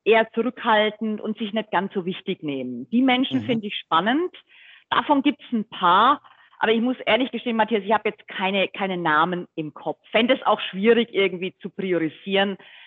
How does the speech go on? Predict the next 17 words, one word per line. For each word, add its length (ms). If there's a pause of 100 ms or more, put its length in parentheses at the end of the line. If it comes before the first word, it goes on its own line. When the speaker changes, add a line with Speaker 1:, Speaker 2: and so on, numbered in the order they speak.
(240)
Speaker 1:
Aber 140
ich 100
find 260
klasse, 360
wenn 160
Menschen 440
wirklich 300
was 160
erreicht 460
haben, 180
aber 420
eigentlich 320
sich 140
nicht 180
so 120
wichtig 360
nehmen. 500